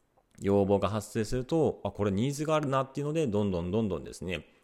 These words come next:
コーチングチームでですね、コーチを担う人が増えていくんですね。まあ、実際にどんどんどんどん増えていってるんですけれども、そういった形でですね、需要があるっていうことはですね、やっぱりそれは本来そういうコーチングの役割を提供するべきだったんだっていうので、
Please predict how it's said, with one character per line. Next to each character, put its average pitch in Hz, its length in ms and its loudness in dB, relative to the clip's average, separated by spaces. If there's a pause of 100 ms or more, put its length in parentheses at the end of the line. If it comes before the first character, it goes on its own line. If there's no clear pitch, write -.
(180)
コ 95 100 0
ー 87 60 0
チ 95 140 -4
ン 90 60 0
グ 92 80 0
チ 117 160 -4
ー 101 80 2
ム 82 140 -2
で 80 100 -4
で 76 120 -6
す - 120 -8
ね、 151 120 -2
コ 143 180 0
ー 104 40 0
チ - 120 -4
を 80 60 -2
担 95 200 0
う 95 60 0
人 82 160 -8
が 80 80 -2
増 - 140 0
え - 40 4
て - 140 -4
い 73 60 -6
く 73 120 -10
ん - 40 -12
で - 100 -16
す - 100 -12
ね。 117 180 -6 (300)
ま - 60 2
あ、 - 20 4
実 101 220 -2
際 - 20 2
に 90 180 -2
ど 110 100 0
ん - 20 0
ど 85 100 -2
ん - 20 -2
ど 87 80 -2
ん 78 40 -6
ど 73 60 -8
ん - 20 -12
増 101 120 -4
え 85 60 0
て - 100 -10
い 67 60 -8
っ - 20 -20
て - 180 -8
る 101 120 -2
ん 90 60 -4
で - 80 -10
す - 120 -16
け 82 80 -14
れ 67 100 -14
ど 65 100 -10
も、 76 240 -4 (360)
そ - 140 -2
う - 20 0
い - 20 0
っ - 20 -4
た 233 100 0
形 220 240 0
で 170 80 2
で 90 80 2
す 82 80 -12
ね、 80 300 -8 (420)
需 113 220 -2
要 240 180 4
が 254 100 2
あ 269 40 4
る 226 100 4
っ 107 40 0
て - 220 -10
い 85 60 -2
う - 20 -6
こ 80 80 -6
と 87 120 -2
は 80 60 0
で 69 100 -8
す - 100 -16
ね、 82 260 -8 (1080)
や 151 100 -6
っ - 40 -12
ぱ 202 120 4
り 110 60 4
そ - 120 -4
れ 147 80 2
は 143 60 6
本 165 260 0
来 101 440 2
そ 92 180 -4
う - 40 0
い - 20 0
う 87 40 -6
コ 101 160 0
ー 95 60 -2
チ 101 180 -4
ン 98 40 0
グ 98 60 -2
の 95 100 -4
役 92 180 -6
割 92 120 -2
を - 40 -6
提 95 180 -6
供 90 160 -4
す - 120 -10
る 101 120 -2
べ 104 100 0
き 87 80 -8
だ 80 100 -4
っ - 120 -10
た 76 100 -8
ん 76 120 -10
だ 87 120 0
っ 80 80 -6
て - 80 -14
い 71 40 -10
う - 20 -10
の 85 60 -8
で、 123 300 -2